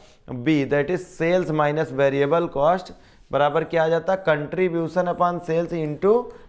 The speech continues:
हंड्रेड होता है। अब कंट्रीब्यूशन बराबर क्या होता है? सेल्स माइनस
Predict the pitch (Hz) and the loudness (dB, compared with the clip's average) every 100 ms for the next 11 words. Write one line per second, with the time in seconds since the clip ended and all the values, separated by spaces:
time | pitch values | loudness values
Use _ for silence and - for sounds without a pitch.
0 | - 131 147 151 175 165 160 185 214 208 | -6 -4 2 4 6 4 4 2 2 2
1 | 196 160 147 170 165 165 160 170 165 160 | 0 0 0 -4 -2 -2 -2 2 4 4
2 | 160 156 175 208 196 - 156 165 160 151 | 2 0 -2 -2 -4 -2 0 0 0 0
3 | 139 143 202 208 | 0 0 -2 -4